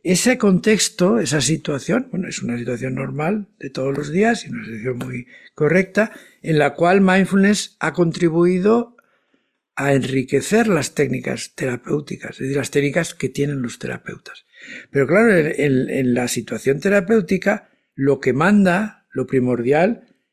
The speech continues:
es el intentar que el paciente se ponga mejor. Es decir, es la finalidad, digámoslo así, básica, ¿eh? Lo que yo quiero es que mi paciente esté mejor y el paciente quiere estar mejor, ¿eh?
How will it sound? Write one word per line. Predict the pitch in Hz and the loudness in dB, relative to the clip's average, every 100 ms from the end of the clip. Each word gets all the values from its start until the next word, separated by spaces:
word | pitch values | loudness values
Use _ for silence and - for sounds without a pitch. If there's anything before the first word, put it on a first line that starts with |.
| _ | _
es | - 151 180 - - _ _ _ _ _ _ _ _ _ _ _ _ _ _ _ _ _ _ _ | 0 2 2 0 -8 _ _ _ _ _ _ _ _ _ _ _ _ _ _ _ _ _ _ _
el | 156 | 0
intentar | 160 151 147 127 151 151 175 | 0 0 0 0 0 0 -2
que | - 175 | 0 2
el | 156 | 2
paciente | - 131 131 127 123 165 | 0 -4 0 -2 -2 -6
se | 170 135 | -6 -6
ponga | - 120 113 | -4 -4 -4
mejor. | 113 175 175 - - | -4 0 0 -2 -10
Es | |
decir, | 127 123 127 | -8 -6 -6
es | 131 | -4
la | 147 | -4
finalidad, | - 127 120 113 107 120 127 120 | -2 -2 -2 -2 -4 -4 -4 -6
digámoslo | 123 120 120 113 113 | -8 -8 -8 -8 -6
así, | 113 | -2
básica, | 120 175 - 113 - - _ _ _ _ _ _ | 0 2 0 -4 -6 -14 _ _ _ _ _ _
¿eh? | - 113 - _ _ | -10 -8 -8 _ _
Lo | 127 | -8
que | - 110 | -2 0
yo | 127 | 0
quiero | 131 135 165 | 2 2 2
es | - | 0
que | 139 | -2
mi | 127 | 0
paciente | 127 120 127 123 123 | 0 -2 -2 -4 -6
esté | - 120 | -8 -8
mejor | 120 - 143 | -4 0 2
y | 123 | 2
el | 113 | 2
paciente | 113 113 110 120 | 0 -2 -4 -4
quiere | 123 123 | -4 -4
estar | 135 131 | -4 -4
mejor, | 113 110 110 - _ _ _ _ | -4 -2 -4 -6 _ _ _ _
¿eh? | 104 110 | -14 -14